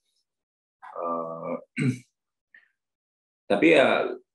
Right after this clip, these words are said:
bagaimanapun juga ya, walaupun, eh, science di kitchen itu sudah diterima oleh khalayak banyak saat itu, tapi tetap aja ada banyak orang yang, eh, skeptikal ya. Artinya kalau untuk, eh,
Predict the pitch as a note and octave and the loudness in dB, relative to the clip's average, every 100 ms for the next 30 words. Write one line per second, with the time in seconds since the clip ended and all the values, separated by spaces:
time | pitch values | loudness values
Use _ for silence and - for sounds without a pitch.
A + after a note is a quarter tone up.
0 | _ _ _ _ _ _ _ _ A#2+ A#2 | _ _ _ _ _ _ _ _ 0 2
1 | A2+ A#2 A2+ A#2+ A#2 A#2 G2 C3 C3+ D3+ | 4 4 2 2 2 0 2 2 4 0
2 | C#3 A#2+ A#2 B2+ A#2+ A#2 G2+ G#2+ G#2 A2 | -2 -2 -2 -2 -4 -4 -6 -8 -8 -10
3 | A#2 A2 A#2 A2+ A2 - A2+ - A2+ G#2 | -6 -4 -4 -8 -16 -10 -6 0 0 -2
4 | - G#2+ - G#2 G#2 G2+ - G2+ F#2 F#2 | -8 -14 -6 -6 -6 -10 -12 -12 -10 -8
5 | F2+ F#2 F2+ F2+ F#2 F2 E2+ E2+ - D2 | -6 -4 -4 -4 -4 -4 -4 -8 -8 -10
6 | - G#2 - F#2+ - E2+ _ F2+ - _ | -4 -4 -2 -6 -6 -12 _ -18 -18 _
7 | _ _ _ G#2+ C#3 C#3 C3 G#2+ G#2+ C3+ | _ _ _ 0 4 4 4 2 2 4
8 | C3 G#2 G#2 F#2+ F2+ F#2 G2 F#2+ G#2 G#2+ | 2 4 2 2 -2 -4 -8 -6 -4 -4
9 | G2 F2+ F2+ F2 _ _ _ _ _ _ | -4 -6 -10 -12 _ _ _ _ _ _
10 | _ _ - F#2+ F2 E2+ F2 - F#2+ - | _ _ -4 0 0 0 -2 -2 0 0
11 | - A#2+ G2+ E2+ E2 F2 - G#2 C#3 C3+ | 2 4 6 4 2 -4 0 2 2 0
12 | - _ _ _ _ - G2+ G#2 G#2+ - | -6 _ _ _ _ 2 2 2 0 -4
13 | - G#2 G2 G2 | -4 -2 0 0